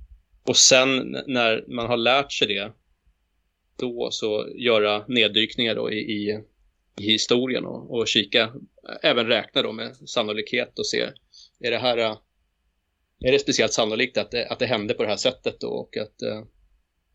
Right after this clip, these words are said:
att människor heter, deras namn innehåller sån här mästargematri då,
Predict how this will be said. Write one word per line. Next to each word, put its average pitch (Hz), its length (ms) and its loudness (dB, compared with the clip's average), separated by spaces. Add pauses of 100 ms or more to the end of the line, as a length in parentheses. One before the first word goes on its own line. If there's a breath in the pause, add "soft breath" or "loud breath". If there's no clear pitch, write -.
(320)
att - 160 -2
människor 120 520 4
heter, 120 720 0 (520)
deras 117 260 4
namn 120 380 0
innehåller 117 400 0
sån 117 140 -6
här 104 180 -8
mästargematri 107 1000 -2
då, - 100 -8